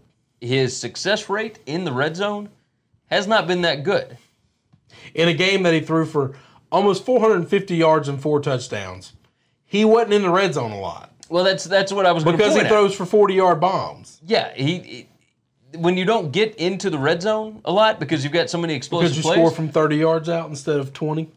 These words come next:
Speaker 1: the success rate really doesn't matter at that point. Like, it, the success rate is, is about thirty-eight percent,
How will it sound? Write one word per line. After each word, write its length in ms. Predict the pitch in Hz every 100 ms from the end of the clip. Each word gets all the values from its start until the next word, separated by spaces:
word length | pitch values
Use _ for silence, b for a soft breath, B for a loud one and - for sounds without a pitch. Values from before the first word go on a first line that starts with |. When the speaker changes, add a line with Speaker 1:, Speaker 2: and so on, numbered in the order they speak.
| _
Speaker 1:
the 140 | 135 143
success 420 | 139 123 190 185
rate 160 | 196
really 220 | 165 214 208
doesn't 220 | 220 202
matter 200 | 262 262
at 80 | 135
that 140 | 110
point. 200 | 107 - _ _ _ _ -
Like, 100 | 127
it, 420 | 139 113 - 131
the 80 | 135
success 360 | 139 151 240
rate 200 | 202 190
is, 240 | 139 113 104
is 180 | 123 117
about 260 | 160 170
thirty-eight 420 | 170 175 160 156
percent, 500 | 147 117 127 110 -